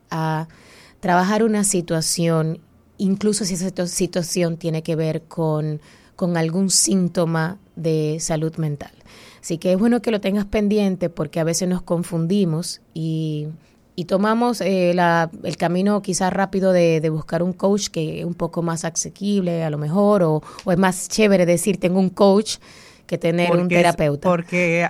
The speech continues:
Speaker 2: porque abundan más, pero,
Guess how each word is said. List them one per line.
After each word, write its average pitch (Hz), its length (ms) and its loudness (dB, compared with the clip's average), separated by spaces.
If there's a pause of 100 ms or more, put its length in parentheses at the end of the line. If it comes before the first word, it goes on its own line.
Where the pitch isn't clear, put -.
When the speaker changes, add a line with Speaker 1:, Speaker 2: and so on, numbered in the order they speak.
(100)
Speaker 2:
porque 180 340 0
abundan 185 500 -2
más, 185 600 -2
pero, 156 1040 -4